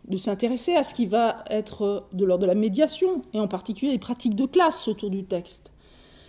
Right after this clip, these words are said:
Hein, pour être complet, le projet patrimonial ne peut se passer d'un relais dans les lectures privées et dans les espaces collectifs de transmission du livre. Donc tout ça est à prendre en fait en, en compte au moment où on écrit. Et, et sans doute que la perspective lauto-,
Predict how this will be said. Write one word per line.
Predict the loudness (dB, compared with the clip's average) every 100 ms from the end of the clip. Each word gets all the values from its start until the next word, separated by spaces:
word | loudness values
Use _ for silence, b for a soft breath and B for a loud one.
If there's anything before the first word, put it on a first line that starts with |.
| b b _
Hein, | -10 -10
pour | -4 -2
être | 0
complet, | 4 4 8 8 8 6
le | 2
projet | 0 0 0
patrimonial | -2 -2 -2 0 2 2 2
ne | 0
peut | 2 2
se | 4 2
passer | 0 0 0
d'un | 0 -2
relais | 2 4 6 4 2 -4 B B B
dans | 0 6 8
les | 8 6
lectures | 4 0 -6
privées | -4 -2 0 2 2 2 -4 -4
et | -2
dans | 0 0
les | 0 -2
espaces | -2 -4 -2
collectifs | 0 -2 0 -2
de | -2
transmission | -6 -2 -2 0 -4 0 0
du | 0 0
livre. | 0 -2
Donc | -2
tout | 0
ça | 0 2
est | 0 -2
à |
prendre | -4 -2 0 0
en | -2
fait | -6 -8 -6 -14 -8
en, | -8 -8 -8
en | -8
compte | -2 0 0 0
au | -2
moment | 0 0 -2 B B B B B 4
où | 4 6
on | 2 -2
écrit. | -2 -8 -14 -16 -2
Et, | 0 2 0
et |
sans | 0 6
doute | 6 6
que | 4 2 B B B
la | 2
perspective | 2 0 0 0 2 2
lauto-, | 0 0 0